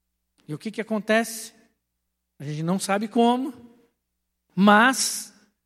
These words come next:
Malom e Quilion morrem também. Qual é a realidade que nós temos agora? Uma família tragicamente abatida pela morte de todos os homens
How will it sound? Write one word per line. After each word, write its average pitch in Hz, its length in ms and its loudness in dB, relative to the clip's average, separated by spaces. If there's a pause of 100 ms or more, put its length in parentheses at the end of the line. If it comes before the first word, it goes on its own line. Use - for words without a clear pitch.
(840)
Malom 185 640 2 (360)
e 226 120 -6
Quilion 190 680 0 (720)
morrem 143 460 -2
também. 110 440 -12 (1600)
Qual 277 220 6
é 277 120 6
a 254 40 6
realidade 254 640 4
que 262 100 -2
nós 254 200 0
temos 262 300 0
agora? 285 560 4 (240)
Uma 294 240 2
família 277 680 4
tragicamente 285 1600 2 (1600)
abatida 269 800 2
pela 254 320 4
morte 247 540 4
de 208 140 -4
todos 285 600 2
os 208 240 -4
homens 269 680 2